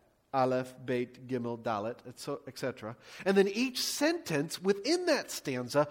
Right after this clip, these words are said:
also begins with that same letter. It's very carefully composed.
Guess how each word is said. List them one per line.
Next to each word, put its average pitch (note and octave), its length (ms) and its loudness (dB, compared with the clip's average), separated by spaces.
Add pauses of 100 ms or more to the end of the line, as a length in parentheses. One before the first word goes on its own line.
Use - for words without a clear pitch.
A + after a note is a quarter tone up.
(160)
also D4 380 4
begins C#3+ 420 0
with C#3+ 120 0
that C3 180 2
same B2 260 -2
letter. G#2+ 240 -2 (920)
It's - 160 -6
very A3 460 2
carefully F#3 500 -4
composed. C3 640 -6